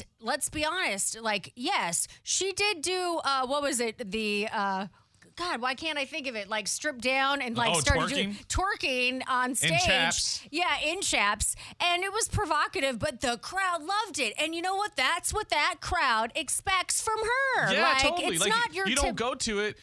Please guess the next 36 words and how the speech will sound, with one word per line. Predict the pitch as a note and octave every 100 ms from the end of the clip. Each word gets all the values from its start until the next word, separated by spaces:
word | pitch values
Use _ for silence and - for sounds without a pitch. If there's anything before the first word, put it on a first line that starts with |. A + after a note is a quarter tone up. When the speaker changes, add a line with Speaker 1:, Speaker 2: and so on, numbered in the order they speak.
| -
Speaker 2:
to | -
be | G3+ A3
offended. | G#3 C4 B3+ G#3
You | G3+ G#3+
just | G3 A3 -
don't | A3+ A3+
go. | B3+ C4 C#3+
There's | F3+ -
Speaker 1:
Yeah. | A#3
Speaker 2:
twenty-two | A#3 A3+ - A#3+
other | A#3
days | A#3 C#4+ F#3
for | D#3+ C3
you. | A2 A2
Speaker 1:
Yeah, | A#4+ G4 F3+
exactly. | D4+ D4 G4+ A4 - D4 G3
Like, | F#3 G#3 - -
you | G#3+ C#4+
know | D#4+ G#4 G#4+
what | A4
Cardi | - F4 E4
B | D4 B3+ G#3+ F#3+
is. | F#3+ G#3 - - -
Don't | F3+ A#3+ B3
be | D#4+
surprised. | - C#4 A3 G3+ D3+ C3+ C#3+
And, | F#3+ B3+ A#3
Speaker 2:
And |
Speaker 1:
like, | A3+ A#3+ - B3+
don't | G3 B3+ C#4+
be | D#4
offended. | D#4+ C#4+ A#3+ A3+
Speaker 2:
And | B3
to | C4+
her | G#3+ A3+
respect | G#3 - - F#3 C#3 A#2 -